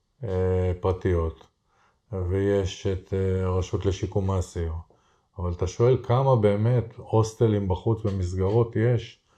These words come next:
מעט מדי. יכול לספר לך שחברה טובה שלי, שקוראים לה הילה,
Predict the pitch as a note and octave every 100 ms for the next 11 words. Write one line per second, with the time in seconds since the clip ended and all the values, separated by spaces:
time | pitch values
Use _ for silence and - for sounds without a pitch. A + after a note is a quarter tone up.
0 | _ _ _ - G2 G#2 B2 - - G2+
1 | G2 F2 D#2+ - _ _ _ _ _ _
2 | _ - A#2+ - A#2 - A#2 G#2+ G2+ -
3 | - G2 G#2 A2 G#2 F2+ F2+ - F2+ F#2
4 | F#2 - - G#2+ G#2 G2 F#2+ F#2+